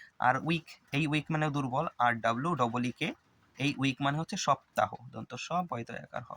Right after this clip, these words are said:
সপ্তাহ, ঠিক আছে? আর এন-, এনার্জেটিক মানে হচ্ছে শক্তিশালী। তাহলে এটা হয়ে গেল ল্যাঙ্কি মানে দুর্বলের বিপরীত শব্দ এনার্জেটিক। এনার্জেটিক মানে হচ্ছে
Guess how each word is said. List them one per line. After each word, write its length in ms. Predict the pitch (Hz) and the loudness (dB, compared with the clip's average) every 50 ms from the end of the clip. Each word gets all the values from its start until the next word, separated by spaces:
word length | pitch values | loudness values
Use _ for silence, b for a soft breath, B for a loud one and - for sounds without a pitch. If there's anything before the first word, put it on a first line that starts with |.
| - | -12
সপ্তাহ, 540 | - - - - - _ - - - - - - _ _ b b b b b _ _ | -12 -6 -4 -4 -6 _ -6 -6 -6 -6 -12 -16 _ _ b b b b b _ _
ঠিক 100 | - 196 | -2 -2
আছে? 200 | 226 226 - 247 - B B B B B B | 0 0 0 -6 -6 B B B B B B
আর 120 | 120 123 | 2 2
এন-, 260 | 127 - 131 139 143 - | 4 2 2 0 0 2
এনার্জেটিক 500 | 139 143 143 139 131 123 143 - 156 - | 2 4 4 4 4 2 -2 -4 -2 0
মানে 180 | 151 151 151 156 | 2 2 2 2
হচ্ছে 160 | 160 - 202 | 0 -2 -2
শক্তিশালী। 560 | - - - - - 139 - - - - 120 | -2 -2 -2 -2 -2 -2 -2 -2 -4 -6 -8
তাহলে 440 | - - _ _ _ _ - 117 123 | -12 -14 _ _ _ _ -6 -4 -4
এটা 200 | 120 123 143 135 | -2 0 0 0
হয়ে 160 | 123 131 127 | 0 -2 0
গেল 220 | 123 139 160 208 - - _ _ _ _ _ 123 | 0 2 2 2 -2 -4 _ _ _ _ _ -2
ল্যাঙ্কি 500 | 120 120 123 123 131 123 - - 196 233 | 0 2 2 2 2 -2 -2 -2 -2 2
মানে 220 | 165 127 120 113 | 2 2 2 2
দুর্বলের 400 | 113 127 120 107 123 135 208 233 | 0 0 2 2 2 2 2 0
বিপরীত 280 | 160 135 123 - 123 - | 0 0 -2 -2 -6 -4
শব্দ 300 | - 117 117 135 190 202 - | -4 -6 -4 -4 -6 -4 -2
এনার্জেটিক। 540 | 135 123 110 104 101 - 113 110 120 120 - _ _ b b b b b _ _ | -2 -2 -2 -2 -4 -6 -8 -8 -8 -10 -12 _ _ b b b b b _ _
এনার্জেটিক 520 | - 127 131 127 120 147 139 - - 139 - | -4 -2 -2 0 0 -2 -4 -4 -8 -8 -2
মানে 200 | 151 147 143 151 | -2 0 0 0
হচ্ছে 360 | 156 160 - - - - 240 | -2 -4 -6 -6 -4 -2 -2